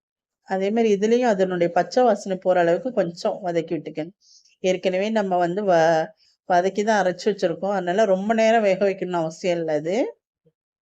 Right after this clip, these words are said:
சும்மா, சும்மா ஒரு பிரட்டு பிரட்டுனா போதும். பிரட்டிட்டு கொஞ்சம் மிக்ஸி ஜார்ல மீதி இருக்கிற தண்ணி இருக்கும்ல, மீதி அதுல ஒட்டிட்டு இருக்கும் இல்லைங்களா?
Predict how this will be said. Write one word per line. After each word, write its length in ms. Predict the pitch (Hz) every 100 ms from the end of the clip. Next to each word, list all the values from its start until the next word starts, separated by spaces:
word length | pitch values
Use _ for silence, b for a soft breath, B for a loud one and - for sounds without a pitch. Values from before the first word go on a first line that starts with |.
| -
சும்மா, 100 | 233 233
சும்மா 300 | - 220 247
ஒரு 200 | 214 185 180
பிரட்டு 320 | 175 170 170
பிரட்டுனா 440 | 170 160 - 175 175
போதும். 400 | 180 165 170 233 320 _ _ _ _ _ _ _ _ _ _ -
பிரட்டிட்டு 400 | 214 220 240 240
கொஞ்சம் 380 | 254 214 208 220
மிக்ஸி 260 | 202 202 226
ஜார்ல 340 | 233 208 196 190
மீதி 280 | 190 196 196
இருக்கிற 280 | 185 185 175
தண்ணி 280 | 190 180 185
இருக்கும்ல, 340 | 185 185 180
மீதி 260 | 185 196 196
அதுல 240 | 180 180
ஒட்டிட்டு 320 | 175 175 196 196
இருக்கும் 180 | 190
இல்லைங்களா? 400 | 180 175 175 220